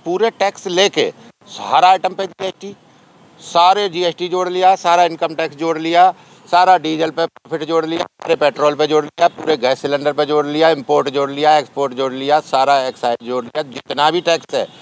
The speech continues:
सारा मिला के एक साल में पैंतालीस लाख करोड़ आता है। उस अखबार को आप पढ़ लेना, पूरी जनता पढ़ ले। देखो जनता हमारी विवेक है क्या कि अनभिज्ञ है?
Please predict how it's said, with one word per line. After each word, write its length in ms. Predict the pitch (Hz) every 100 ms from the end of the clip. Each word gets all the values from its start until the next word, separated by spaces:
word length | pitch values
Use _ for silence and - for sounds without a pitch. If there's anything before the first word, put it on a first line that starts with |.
| - - _ -
सारा 300 | 175 185 196
मिला 300 | 180 160 151
के 280 | 175 185 170
एक 120 | 156
साल 280 | 156 147 147
में 160 | 170
पैंतालीस 460 | 165 156 151 151 135
लाख 160 | 143
करोड़ 260 | 139 127 104
आता 200 | - -
है। 320 | 76 73 - - _ _ - _ -
उस 140 | 190 202
अखबार 400 | 208 180 180 196
को 100 | 214
आप 140 | 214 -
पढ़ 120 | 170
लेना, 280 | 151 151 180
पूरी 220 | 196 185
जनता 300 | 160 147 160
पढ़ 160 | 143 123
ले। 120 | 131
देखो 200 | 185 202
जनता 280 | 156 143 165
हमारी 300 | 156 160 165
विवेक 320 | 147 131 147 - - 131 139 139 117
है 240 | 120 147
क्या 180 | 147 170
कि 120 | 190
अनभिज्ञ 480 | 160 147 170 147
है? 100 | 107